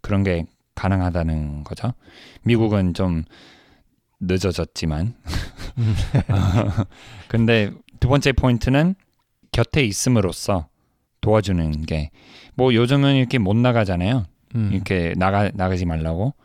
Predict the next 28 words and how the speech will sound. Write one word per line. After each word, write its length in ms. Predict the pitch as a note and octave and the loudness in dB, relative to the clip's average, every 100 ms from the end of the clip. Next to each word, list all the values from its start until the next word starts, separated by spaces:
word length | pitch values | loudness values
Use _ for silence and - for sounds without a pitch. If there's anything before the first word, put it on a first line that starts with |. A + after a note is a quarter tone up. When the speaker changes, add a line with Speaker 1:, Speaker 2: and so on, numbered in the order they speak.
| _ - - - | _ -20 -20 -6
Speaker 1:
근데 260 | C3+ C#3 C#3 - _ _ _ _ _ _ - | 0 0 0 -6 _ _ _ _ _ _ -14
같이 340 | - - B2+ | -10 -4 0
사는 280 | C#3 E3 D#3 | 2 2 2
사람들하고 800 | C#3+ B2+ A2+ G#2 E2+ E2+ C3+ F#3 _ _ - | 2 2 2 0 -2 -2 -4 -4 _ _ -2
아니면 760 | G2+ A2 A#2+ B2+ B2+ B2+ A#2+ | 2 4 4 4 2 2 0
뭐 120 | G#2 | -4
가족이나 720 | F2+ - F2+ G2 F#2 F2 F#2+ D3 | -4 -6 -2 -2 -2 -2 -2 -4
자주 320 | - F2 G2 | -4 -4 -4
보는 400 | - F#2 F#2 F#2 | -2 0 0 -2
사람들, 520 | F2 F2 E2 F#2+ C3 | -4 -4 -4 -4 -2
요즘 360 | F2 E2+ F2 D#2+ | -2 -2 -2 -2
뭐 80 | D#2+ | -4
사업을 440 | - D3 C#3 B2 | -4 -2 0 0
같이 260 | A2 E2 F#2+ | -4 -6 -4
하는 220 | F2+ E2 | -2 -2
사람들, 460 | E2 D#2+ D2 D#2 G2+ | -4 -8 -8 -8 -8
매-, 180 | D#2 C2 - | -6 -6 -4
매일매일 560 | E2 F2 F2 E2+ D#2+ - | -2 0 0 -2 -2 -6
어-, 60 | - - | -10 -8
뭐 160 | E2 | -6
어차피 380 | E2 - - - | -6 -8 -6 -6
봐-, 240 | - D#2 - - | -4 -6 -6 -8
봐-, 140 | F2+ - - | -8 -10 -8
봐야 240 | F2 F2+ | -4 -2
되는, 300 | E2 D2+ A#2+ - - - - - - | -2 -2 -4 -6 -18 -18 -18 -18 -4
만나야 360 | F2 F2+ F2 | 0 2 2
되는 320 | D#2 D2 G2+ B2 | 0 -2 -2 -4
사람들하고는 1200 | - G#2+ G2 F#2+ - - - F#2+ F2+ F#2 C#3 | -4 -2 -2 -2 -10 -16 -4 -2 0 2 2